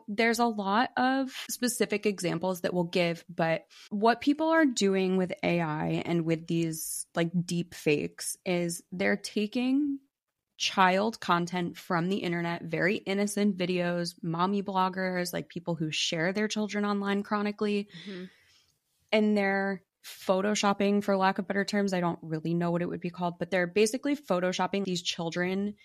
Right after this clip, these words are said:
Speaker 1: into pornographic videos. And there's places on the internet that you can purchase these videos. And there's been a lot of talk of,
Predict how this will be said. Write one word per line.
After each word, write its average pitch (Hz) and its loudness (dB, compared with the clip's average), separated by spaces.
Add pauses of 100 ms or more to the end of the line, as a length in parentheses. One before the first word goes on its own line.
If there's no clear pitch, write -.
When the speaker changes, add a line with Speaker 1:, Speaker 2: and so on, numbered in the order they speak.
(1040)
Speaker 1:
into 214 4
pornographic 170 0
videos. - -6 (480)
And 175 0
there's 180 0
places 175 -4
on 160 -4
the 185 0
internet 180 0
that 165 -2
you 165 -4
can 170 -2 (500)
purchase 254 2
these 170 -2 (240)
videos. 165 -4 (100)
And 170 0 (200)
there's 233 6
been 233 2
a 269 0
lot 196 0
of 196 -4
talk 254 -4 (240)
of, 165 -8